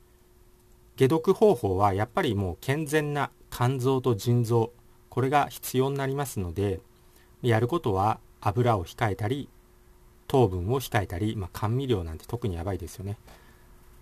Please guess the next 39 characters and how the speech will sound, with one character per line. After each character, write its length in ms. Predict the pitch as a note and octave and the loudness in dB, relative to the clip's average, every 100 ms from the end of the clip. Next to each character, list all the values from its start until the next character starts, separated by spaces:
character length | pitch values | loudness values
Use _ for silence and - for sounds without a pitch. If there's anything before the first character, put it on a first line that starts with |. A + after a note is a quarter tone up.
| - - - - - | -20 -20 -20 -18 -2
食 100 | A2+ | 0
べ 40 | |
過 160 | A2+ A2 | 2 0
ぎ 180 | G#2 - - - - - - - | -2 -4 -12 -20 -20 -20 -20 -14
注 220 | - A2+ | -2 0
意 80 | F#2 | 0
し 100 | - | -4
て 120 | - | -6
く 80 | - | -6
だ 100 | F#2+ | -8
さ 460 | - - - - G#2+ | -8 -10 -10 -2 -2
い。 80 | F#2+ - - - - - - - - - - - | -4 -14 -20 -20 -20 -20 -20 -20 -20 -20 -20 -2
肝 200 | - D#3+ | 2 2
臓 240 | D#3+ D#3+ E3 | 4 2 4
を 60 | |
脂 80 | A2+ | 2
肪 360 | - - C3+ C3 | 0 2 4 4
肝 160 | G2 | 2
に 120 | E2+ E2 | -4 -8
し 160 | - | -2
な 100 | A2 | 0
い 60 | G#2 | 0
こ 140 | A2 | -2
と 140 | G#2 F2+ - | -2 -4 -8
で 80 | F#2+ | -8
す 180 | - - | -6 -4
ね。 200 | G#2+ - - - - - - - - - - - | -4 -6 -20 -20 -20 -20 -20 -20 -20 -20 -20 -8
そ 160 | - | -2
し 80 | C3 | 0
て 140 | - D#3 | 0 0
肝 280 | C#3 C#3 | 0 0
臓、 260 | B2+ C3 A#2 | 2 4 2
腎 300 | G2+ A2+ B2+ | 0 0 2
臓 180 | A2+ A2+ | 2 2
の 100 | A2 | 0
再 240 | - G2 | -2 -4
生 200 | - G2 | -2 -4
に 120 | G#2+ | -2
は 180 | D3 F2+ | -2 -4